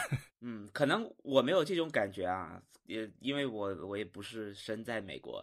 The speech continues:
可能对美国的政治没有那么熟，就不知道这两边的人是这么水火不容，就可能只有，只听说过，但是身边没有，<laughs> 没有人向我表达过，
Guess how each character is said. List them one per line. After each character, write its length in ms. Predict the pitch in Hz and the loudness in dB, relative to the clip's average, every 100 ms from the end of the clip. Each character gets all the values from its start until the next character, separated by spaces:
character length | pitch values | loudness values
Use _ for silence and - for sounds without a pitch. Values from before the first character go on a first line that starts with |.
| - | -12
可 140 | - 101 | -8 -6
能 100 | 110 | -2
对 100 | 127 | -4
美 200 | 117 104 | -4 -6
国 160 | 90 | -4
的 120 | 101 117 | -4 -4
政 220 | - 131 | -2 -2
治 180 | 113 110 | -2 -6
没 100 | 98 | -6
有 80 | 101 | -6
那 120 | 110 | -4
么 200 | 120 95 82 | -4 -4 -8
熟， 480 | - - 71 62 - _ _ _ _ _ - | -14 -10 -8 -8 -12 _ _ _ _ _ -8
就 100 | 131 | -4
不 160 | 131 | 0
知 80 | 175 | 6
道 140 | 180 156 | 8 8
这 100 | 165 | 4
两 180 | 117 | 4
边 180 | 107 143 | 4 4
的 100 | 160 | 6
人 180 | 127 120 | 4 2
是 160 | 123 135 | -2 -2
这 120 | 170 | 0
么 140 | 147 | 2
水 240 | 120 - 120 | 2 0 0
火 220 | 120 101 | 2 0
不 140 | - | 0
容， 220 | 110 85 - _ _ _ _ | -2 -4 -10 _ _ _ _
就 80 | - | -6
可 140 | 123 127 | -2 0
能 120 | 139 | 0
只 160 | 135 | 2
有， 160 | 160 135 | 4 2
只 260 | 123 - 117 | 0 -8 -6
听 240 | 143 165 | -2 -2
说 220 | 160 160 | 0 0
过， 160 | 147 120 | 2 2
但 160 | 147 | 2
是 240 | 139 147 135 - - | 2 0 -2 -8 -12
身 320 | - - 202 | 0 6 6
边 160 | 190 202 | 8 6
没 120 | 175 | 6
有， 160 | 156 127 - - 131 - | 6 4 2 -6 -6 -8
<laughs> 440 | - _ - - | -18 _ -18 -14
没 140 | 135 131 | -8 0
有 140 | 151 | 2
人 320 | 127 120 135 - | 4 2 -2 -10
向 220 | - 139 | 2 4
我 80 | 135 | 6
表 240 | 135 98 | 4 2
达 180 | 87 101 | 2 0
过， 260 | 113 120 | 2 -2